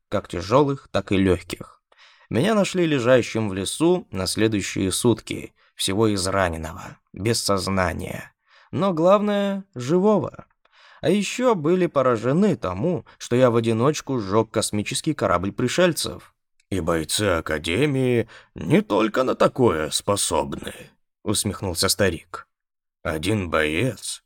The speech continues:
как рота профессиональных бойцов. У вас были способности, о которых шепчутся со страхом и уважением». «Но у меня не было никаких способностей»,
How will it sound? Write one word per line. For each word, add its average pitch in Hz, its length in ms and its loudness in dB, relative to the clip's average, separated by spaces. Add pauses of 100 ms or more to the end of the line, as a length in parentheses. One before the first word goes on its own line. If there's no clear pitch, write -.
(160)
как - 280 0
рота 110 540 0
профессиональных 95 1040 0
бойцов. - 760 -2 (400)
У 80 60 -8
вас 107 280 4
были 143 260 2
способности, 139 960 0 (160)
о - 80 -4
которых - 340 -2
шепчутся - 720 -2
со 151 200 -2
страхом 151 760 -2
и 147 60 -4
уважением». 117 960 -2 (880)
«Но 92 160 -4
у 104 40 -2
меня 113 260 0
не 117 320 2
было 120 200 2
никаких 95 400 -6
способностей», 92 1040 -2